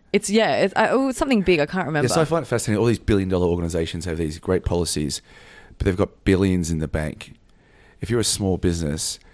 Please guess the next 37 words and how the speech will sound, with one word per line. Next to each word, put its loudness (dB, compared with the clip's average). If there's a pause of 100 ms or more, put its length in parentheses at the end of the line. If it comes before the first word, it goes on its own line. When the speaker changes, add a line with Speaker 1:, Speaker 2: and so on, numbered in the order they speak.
(560)
Speaker 2:
you -10
cannot 0
operate 0
like -2
that. -6 (840)
Speaker 1:
Yeah. -2 (420)
Speaker 2:
You 0
can't. 0
It's -6
not 0
possible. -2 (220)
Speaker 1:
Yeah. 0
Speaker 2:
Like, -2
you 4
need 0
to -8
be, -2
you -2
need 0
to -16
be -4
on. -2 (320)
You -12
can't -2
switch -2
off 2 (520)
for -10
two 0
weeks 2
and -4 (380)
your -10
business -2 (160)
may -2
go -4
to -4
shit. -4 (220)
Speaker 1:
Yeah. 0